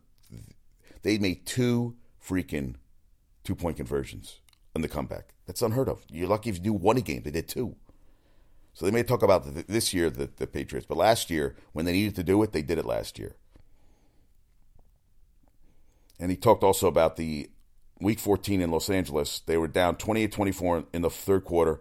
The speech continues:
fourth and two, fourth and goal to two. Instead of a field goal, they went for a touchdown. That call improved Philly's chances of winning by a whopping seven percent, and the result helped the Eagles defeat Los Angeles.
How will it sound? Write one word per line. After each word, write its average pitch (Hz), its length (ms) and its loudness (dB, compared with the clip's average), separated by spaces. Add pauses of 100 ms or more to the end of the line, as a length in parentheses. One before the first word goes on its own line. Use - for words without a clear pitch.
(160)
fourth 139 280 6
and 131 140 0
two, 110 200 4
fourth 131 280 2
and 123 100 0
goal 104 200 6
to 101 80 -4
two. 82 360 0 (520)
Instead 113 180 6
of 107 80 -2
a - 20 -6
field 107 200 4
goal, 95 80 8
they 87 40 6
went 98 160 2
for 127 100 2
a - 40 2
touchdown. 76 560 2 (1400)
That - 220 6
call 117 280 12
improved 101 420 2
Philly's 101 360 2
chances 90 340 -2
of 82 80 -4
winning 85 300 -2 (160)
by 78 180 4
a 73 100 2
whopping 82 340 4
seven 110 260 2
percent, 92 340 -2
and 76 80 -6
the 78 60 -2
result 80 300 2
helped 82 160 -2
the 69 80 -4
Eagles 76 240 -6
defeat 69 280 -10
Los 67 200 -4
Angeles. 62 560 -8